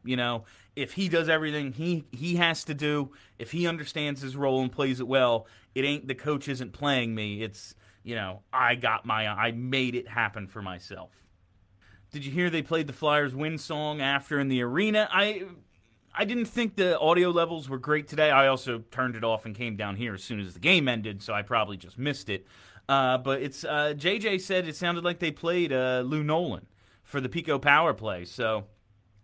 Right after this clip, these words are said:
I guess, uh, everyone's gonna have their individual, um, like, you know, home arena stuff, which is cool. Virtual Gritty. The fact that Gritty, I mean, he should just be in there running up and down the stairs the whole time.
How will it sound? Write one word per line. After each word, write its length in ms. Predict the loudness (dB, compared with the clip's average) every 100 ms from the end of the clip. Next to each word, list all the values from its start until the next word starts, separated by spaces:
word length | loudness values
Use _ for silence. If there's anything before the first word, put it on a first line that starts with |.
| _ _ -6
I 100 | -4
guess, 320 | 0 0 0 2
uh, 240 | 4 4
everyone's 440 | 2 0 -4 -6 -6
gonna 200 | -6 -2
have 260 | -2 -2
their 160 | -4 -4
individual, 800 | -6 -4 -6 -6 -6 -4 -6 -10 _ -20 _ -4
um, 600 | -2 0 0 -2 -8 -12 _
like, 200 | -16 -16 -18 -20 _
you 120 | -10
know, 100 | -10 -12 -20 -10
home 280 | -4 -4 -2
arena 340 | -4 -4 -6
stuff, 340 | -10 -12 -12
which 160 | -14 -16
is 100 | -16
cool. 300 | -12 -12 -12 _ _ _ _ _ -20 -12
Virtual 540 | 0 0 2 0 -2
Gritty. 560 | -2 2 4 4 0 -4
The 140 | -6
fact 300 | -2 0 0
that 180 | 0 -4
Gritty, 500 | 0 0 2 0 0
I 100 | 0
mean, 260 | 0 0 -2
he 200 | -4 -6
should 320 | -6 -8 -8
just 280 | -8 -8 -8 -20 -20 -10
be 280 | -6 -4 -4
in 160 | -4
there 220 | -2 -4 -4
running 280 | -4 -4
up 140 | -6 -8
and 120 | -10
down 300 | -8 -8 -10 -16 _ _ _ _ -18
the 60 |
stairs 440 | -12 -8 -6 -8 -10
the 100 | -14
whole 160 | -14
time. 320 | -14 -16 -18